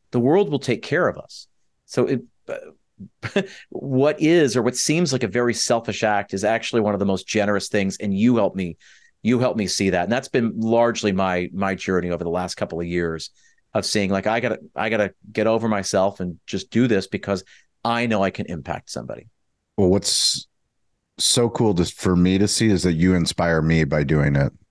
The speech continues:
Speaker 2: You remind me of the things that we all need to do and why we do what we do,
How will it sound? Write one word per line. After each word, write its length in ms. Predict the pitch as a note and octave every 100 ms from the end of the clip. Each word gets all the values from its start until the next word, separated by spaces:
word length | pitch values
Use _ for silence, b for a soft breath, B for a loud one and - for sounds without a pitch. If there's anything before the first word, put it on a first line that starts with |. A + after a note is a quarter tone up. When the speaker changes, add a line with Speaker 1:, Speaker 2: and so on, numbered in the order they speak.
| -
Speaker 2:
You 220 | F2 F#2+
remind 520 | F#2 F2 F2 E2+ E2
me 180 | E2+ F2
of 140 | D#2+
the 100 | C#2
things 420 | D#2+ - E2 D#2+ -
that 140 | D#2+
we 160 | D#2+ E2
all 200 | E2+ E2+
need 240 | D#2+ C#2+
to 80 | E2
do 260 | C#2+ D#2+ D#2
and 160 | D#2
why 220 | C#2+ E2 E2+
we 160 | D#2+
do 220 | D2 E2
what 180 | D#2 D#2
we 140 | D2+ D2+
do, 400 | D#2 D2+ D2+